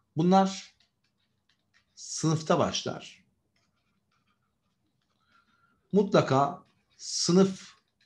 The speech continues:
dışı çalışma ile desteklenir ve devam eder. Sonunda da mutlaka sınıfta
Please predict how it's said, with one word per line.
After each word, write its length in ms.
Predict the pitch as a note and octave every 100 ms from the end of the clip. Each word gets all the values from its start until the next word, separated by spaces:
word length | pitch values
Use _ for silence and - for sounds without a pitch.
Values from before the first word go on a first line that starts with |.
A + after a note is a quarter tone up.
| _ - G2
dışı 500 | A#2+ - C#3+ B2 - - _ _ _ _ _ _ _ _ _ _ _ _ _
çalışma 560 | - B2 B2 - B2+ A2+
ile 340 | F#2+ D#2+ C2 _ _ _ _ _ _ _ _
desteklenir 680 | B2 B2+ C#3+ C3+ D3+ E3+ - A2+
ve 140 | F#2
devam 320 | F2+ G2+ C3+
eder. 380 | C#3+ D3 - - _ _ _ _ _ _ _ _ _ _ _ _ _ _ _ _ _ _ _ _ _ _ _
Sonunda 600 | - F#3+ A3 G#3 D3+ F#2+
da 260 | C#3 - - _ _ _ _ _ _ _ _ _ _
mutlaka 640 | F3+ F#3+ C3 A2 C#3 - _ _ _ _ _ _ _ _
sınıfta 760 | - - E3+ C#3 - - -